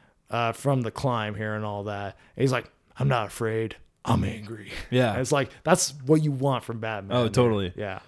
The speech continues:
Speaker 2: I think my favorite Batman line in the whole movie,
Speaker 1: Mm-hmm.
Speaker 2: and I might mess it up 'cause I forgot to write it down,
Speaker 1: Okay.
Speaker 2: was when him and Catwoman are coming down to the sewers,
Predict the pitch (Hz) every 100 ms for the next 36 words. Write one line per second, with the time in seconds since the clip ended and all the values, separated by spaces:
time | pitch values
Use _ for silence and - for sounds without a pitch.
0 | - 131 160 208 135 135 - 151 143 131
1 | 117 113 117 117 123 123 123 127 110 101
2 | 113 117 123 117 104 95 90 98 110 120
3 | 143 - - - _ _ 123 120 120 123
4 | 120 113 - 107 98 - 110 101 113 101
5 | 110 98 95 98 107 107 - _ - 110
6 | 110 101 - - - - - - - 113
7 | 117 110 123 123 120 117 113 104 - _
8 | _ _ - 135 120 - 120 117 113 107
9 | 101 117 113 113 110 98 - 139 120 101
10 | 104 -